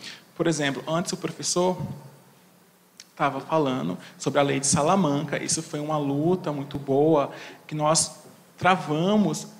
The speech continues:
e conseguimos, é, por meio dela, uma, um ensino bilíngue. E uma educação bilíngue que possibilite todos os nós, professores, lutarmos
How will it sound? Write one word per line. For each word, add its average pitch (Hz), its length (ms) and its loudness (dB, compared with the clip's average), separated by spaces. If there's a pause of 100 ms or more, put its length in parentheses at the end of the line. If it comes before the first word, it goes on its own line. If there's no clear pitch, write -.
(180)
e 156 260 -10
conseguimos, 180 1000 -2 (720)
é, 143 240 2
por 170 200 2
meio 165 280 0
dela, 165 580 4 (320)
uma, 165 600 2
um 190 80 2
ensino 233 400 0
bilíngue. 160 600 -4 (2500)
E 143 300 -4
uma 180 200 2
educação 185 840 0
bilíngue 170 440 0
que - 100 -12
possibilite 175 1040 0 (440)
todos 196 300 4
os 165 120 -4
nós, 160 320 2
professores, 165 560 -2
lutarmos 165 640 0